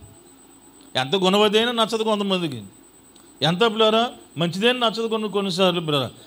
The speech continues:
లోకంలో కొన్ని టాలెంట్ పర్సన్స్ ఉంటారు పిల్లరా. వాళ్ళ టాలెంట్లు చూసి వీళ్ళు ఏం చేస్తారు, ఆకర్షితులు ఏం చేస్తారంటే, ఒక మంచి భార్యను పిల్లరా విడిచిపెట్టేసి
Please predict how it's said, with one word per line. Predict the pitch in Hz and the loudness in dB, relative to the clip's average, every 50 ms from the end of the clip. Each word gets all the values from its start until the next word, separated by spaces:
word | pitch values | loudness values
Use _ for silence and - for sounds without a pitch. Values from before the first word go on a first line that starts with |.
| - - | -4 0
లోకంలో | 147 180 202 202 226 240 240 240 | 2 2 2 2 0 0 0 0
కొన్ని | 202 214 226 208 220 | 2 0 -2 -2 0
టాలెంట్ | 202 196 202 220 226 226 214 220 | 0 2 2 2 0 0 -2 -4
పర్సన్స్ | 226 214 196 - 220 220 180 214 | -4 -4 -4 -4 -6 -6 -6 -6
ఉంటారు | 214 202 220 208 190 | -4 -2 -2 -2 -2
పిల్లరా. | 196 190 185 170 151 117 - - - - - - | 0 0 0 0 0 -2 -4 -12 -20 -10 0 2
వాళ్ళ | 165 190 208 196 | 4 4 4 2
టాలెంట్లు | 202 196 202 220 233 233 233 220 | 2 2 2 4 2 2 0 -4
చూసి | 220 202 196 214 | -4 -4 0 2
వీళ్ళు | 196 196 208 | 4 4 4
ఏం | 214 220 | 4 2
చేస్తారు, | 220 208 208 185 | 0 0 0 0
ఆకర్షితులు | 175 180 180 214 214 190 - 208 202 185 202 190 | 0 0 0 -2 -4 -4 -4 -4 -2 0 0 2
ఏం | 180 185 190 190 | 2 0 0 0
చేస్తారంటే, | 196 190 175 185 190 175 165 160 160 156 143 135 131 127 127 - - - - - - - | 0 -2 -2 -2 -4 -6 -4 -2 0 0 0 0 -2 -4 -6 -12 -18 -20 -20 -16 -12 -6
ఒక | 131 | -2
మంచి | 147 175 202 196 208 - 240 | 0 0 0 0 -2 -4 -4
భార్యను | 226 185 190 185 180 180 180 175 | -4 -4 -2 -2 -2 -2 -2 -4
పిల్లరా | 165 160 165 160 147 143 135 120 110 110 - - - - - - - - | -6 -4 -4 -2 0 0 -2 -2 -4 -6 -10 -16 -20 -20 -20 -18 -8 -4
విడిచిపెట్టేసి | 160 180 170 160 196 190 160 160 151 135 - 165 147 127 120 113 110 | -2 -2 -2 -2 -2 -2 0 0 -2 -2 -2 -4 -2 -2 -2 -2 -4